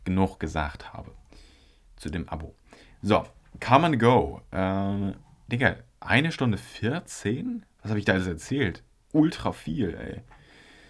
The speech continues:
So, in fünfzig Jahren, wo ich so ein bisschen in, ähm, Nostalgie geschwebt habe. Nee, ich muss auch ganz ehrlich sagen,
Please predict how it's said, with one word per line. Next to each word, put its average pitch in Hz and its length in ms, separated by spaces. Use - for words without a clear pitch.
So, 104 580
in 139 360
fünfzig 123 640
Jahren, 85 500
wo 92 80
ich 95 100
so - 80
ein 95 60
bisschen 95 500
in, 87 500
ähm, 82 380
Nostalgie 95 800
geschwebt - 640
habe. 82 320
Nee, 104 100
ich 110 80
muss 160 120
auch 151 160
ganz 139 160
ehrlich 139 100
sagen, 135 200